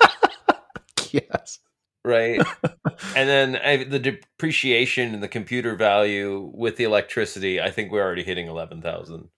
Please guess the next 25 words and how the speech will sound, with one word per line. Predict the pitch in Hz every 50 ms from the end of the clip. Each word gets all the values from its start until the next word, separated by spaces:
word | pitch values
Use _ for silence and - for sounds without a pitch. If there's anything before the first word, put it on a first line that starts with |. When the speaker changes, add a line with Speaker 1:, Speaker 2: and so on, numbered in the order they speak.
| _ _ _ _ _ _ _ _ -
Speaker 1:
Yeah, | 180 156 127 117 95 87
Speaker 2:
That's | - 98
Speaker 1:
yeah, | 101 92
the | 117 110 -
Speaker 2:
not, | - 98
it's | - -
Speaker 1:
depreciation. | 131 107 92 - - - - - - - - - - _ _ - - - - - - - - 214
<laughs> | - - - - 233 - - - _ _ - - - _ _ _ _ _ _ -
Speaker 2:
Good | - 120 90 87 - 90
Speaker 1:
Oh, |
Speaker 2:
Lord. | 90 95 98 110 107 98 92 85 82
Speaker 1:
God. | - 98 92 87 87 87 80 - - _ _ _ -
Yeah. | - 101 92 85 80 - -
Speaker 2:
No, | 104 101 98 98 - -
well, | - 107 120 123 127 127 - - - - _ - 127
at | 123 131
least | 151 151 - -
they | 147 135 135
already, | 135 139 139 131 127
they | - 135 131 139
already | 147 139 135 131
own | 135 135 131 123
the | 110
real | 107 120 120 120
estate, | 107 - - 110 104 95 90